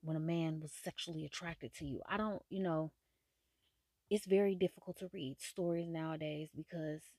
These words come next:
you get these ultra, when I say ultra, ultra sensitive characters who can't take anything. Um,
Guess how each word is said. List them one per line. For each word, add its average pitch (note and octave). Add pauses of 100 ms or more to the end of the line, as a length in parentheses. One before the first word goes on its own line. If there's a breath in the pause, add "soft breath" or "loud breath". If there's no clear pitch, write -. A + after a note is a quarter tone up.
you G3
get F#3
these D#3+ (340)
ultra, F#3+
when F#3
I G3
say -
ultra, G#3+ (760)
ultra F#3
sensitive F3+ (100)
characters - (500)
who F3+
can't -
take E3+
anything. D#3+ (1300)
Um, A3